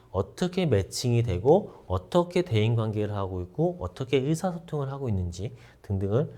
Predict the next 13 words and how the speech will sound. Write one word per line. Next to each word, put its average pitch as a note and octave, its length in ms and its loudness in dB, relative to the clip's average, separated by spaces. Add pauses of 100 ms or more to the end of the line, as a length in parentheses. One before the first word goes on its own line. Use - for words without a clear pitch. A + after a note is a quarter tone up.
(120)
좀 A2+ 180 -2
배울 G#2 260 -2
수 A#2+ 300 -8
있는 G2 300 -2
시간으로 B2+ 560 -4
볼 F#2 140 -10
수 - 280 -10
있겠습니다. E2+ 760 -8 (920)
그리고 C#3 200 10
십오 C#3+ 520 6
강의부터 D#3+ 560 2
십육 D3 420 -2
강의까지는 C3 760 2